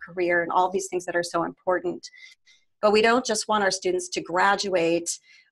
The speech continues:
well-trained for a labor market, we also want them to be shaping the labor markets that they will be graduating into. So how can we take this commitment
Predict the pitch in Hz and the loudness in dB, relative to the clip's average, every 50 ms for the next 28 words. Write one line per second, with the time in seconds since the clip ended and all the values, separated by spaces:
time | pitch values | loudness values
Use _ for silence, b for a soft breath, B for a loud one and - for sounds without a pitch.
0 | b _ - 208 202 196 208 202 202 - - 214 202 196 196 190 190 190 - - | b _ 2 4 4 4 4 2 -2 -4 -2 -2 -2 0 0 -2 -2 -4 -4 -4
1 | 170 170 165 170 196 254 269 254 240 202 180 156 156 160 - - - - - 190 | -4 -2 2 4 4 6 6 4 4 2 0 0 -2 -2 -4 -4 -6 -4 -4 -2
2 | 190 - 202 214 226 - - 240 208 190 180 185 180 180 175 175 175 170 165 170 | 0 2 2 2 2 0 -2 -2 0 0 0 0 0 -2 -4 -4 -4 -6 -6 -4
3 | 165 - - - 220 269 269 269 226 202 175 170 151 156 156 151 151 151 156 151 | -4 -4 0 2 2 4 4 2 0 0 0 -4 -4 -4 -4 -4 -6 -6 -6 -6
4 | 143 139 143 143 - 151 147 - - - - B B B B - 202 202 202 202 | -6 -6 -6 -8 -8 -10 -10 -10 -12 -14 -14 B B B B 0 0 2 2 2
5 | 202 208 202 196 185 190 185 180 175 165 165 165 165 165 160 156 156 - 160 165 | 2 2 2 2 2 2 2 2 2 0 0 -2 -2 -2 -2 -4 -4 -6 -6 -8
6 | - 170 - - - - - - 190 - B B B B B B - 233 208 - | -8 -8 -10 -10 -10 -10 -10 -10 -10 -12 B B B B B B -2 -2 0 2
7 | 240 262 302 311 - 311 277 262 233 220 202 208 202 185 190 196 190 - 233 220 | 2 2 2 2 0 0 0 0 2 2 4 4 4 4 2 -2 -4 -4 -2 -2
8 | 220 220 208 202 - - - 196 196 202 202 - 196 185 - | -2 -2 -2 -6 -6 -6 -4 -2 0 0 0 0 -2 -4 -4